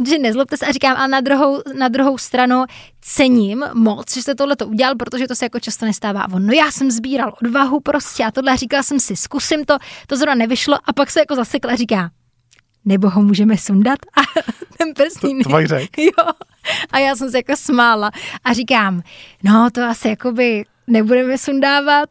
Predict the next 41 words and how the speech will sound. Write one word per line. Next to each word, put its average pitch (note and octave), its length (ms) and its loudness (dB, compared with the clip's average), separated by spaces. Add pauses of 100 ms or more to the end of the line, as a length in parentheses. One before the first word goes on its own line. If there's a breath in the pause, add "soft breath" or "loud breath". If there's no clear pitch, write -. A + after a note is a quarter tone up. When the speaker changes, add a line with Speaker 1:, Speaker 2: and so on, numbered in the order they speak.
Speaker 1:
ale D4+ 200 2
na D4 100 -2
druhou D#4 180 -2
stranu C#4 260 -2
fakt - 220 -6
cením B3+ 340 -2
upřímnost A#3+ 500 -2
a B3 60 -4
že A3 140 -4
jste A#3+ 160 -10
to - 80 -8
jako A#3+ 200 -2
zkusil, A#3 420 -6
protože A3+ 380 -4 (280 loud breath)
tohle C#4 260 0
se - 120 0
jako C4 180 -2
často - 280 -6
nestává. G#3+ 400 -2
A - 100 -2
vedle C4 300 2
mě, C4 300 -2 (260)
to C4 80 -6
já B3+ 80 -2
jsem C4+ 140 -2
seděla C4 220 -2
na B3 40 -2
takový B3+ 240 -6
té - 60 -16 (120)
trojce, G#3 540 -6 (160 loud breath)
Speaker 2:
Aha. B2 260 0
Speaker 1:
tak B3 100 -4
tam C4 180 0
seděla C4 360 0
nějaká C4 320 -2
paní, B3+ 300 -2
která B3 320 0 (220)
na C4 120 -2
nás C#4 220 2
koukala C4+ 400 0 (100)
a D4+ 100 0